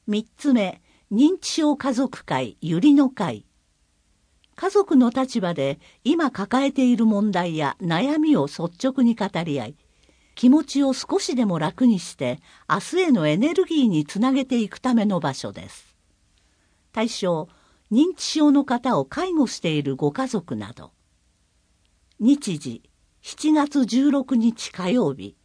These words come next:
午後二時から三時三十分まで。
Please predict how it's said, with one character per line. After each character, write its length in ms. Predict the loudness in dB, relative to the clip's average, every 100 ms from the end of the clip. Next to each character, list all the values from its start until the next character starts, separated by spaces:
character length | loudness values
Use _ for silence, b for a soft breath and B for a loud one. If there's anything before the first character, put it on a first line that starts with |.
| _ _ _ -10
午 160 | -6 -2
後 160 | 2
二 160 | 4 4
時 160 | 2 -4
か 140 | -4
ら 140 | -6
三 280 | -6 -4 -2
時 140 | -2 -4
三 260 | -2 -2
十 140 | -2 -6
分 360 | -6 -4 -4
ま 140 | -6 -10
で。 180 | -16